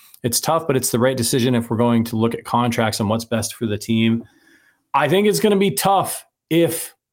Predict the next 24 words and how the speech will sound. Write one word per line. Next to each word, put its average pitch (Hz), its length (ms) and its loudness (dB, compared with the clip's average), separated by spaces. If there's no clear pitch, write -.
the 139 80 2
Chiefs 143 360 0
are 131 60 0
gonna 123 180 2
franchise 120 680 0
Chris 113 220 -4
Jones, 101 340 -2
like 90 120 -8
we 101 60 -6
talked 101 280 -2
about 98 220 -4
earlier 92 260 -2
in 90 120 -4
the 85 60 -8
show, 92 340 -4
because 120 680 0
that, 127 500 0
you're 127 180 -2
pushing 127 340 0
a 95 120 -4
ton 160 320 0
of 156 60 2
money 139 340 2
out, 127 400 2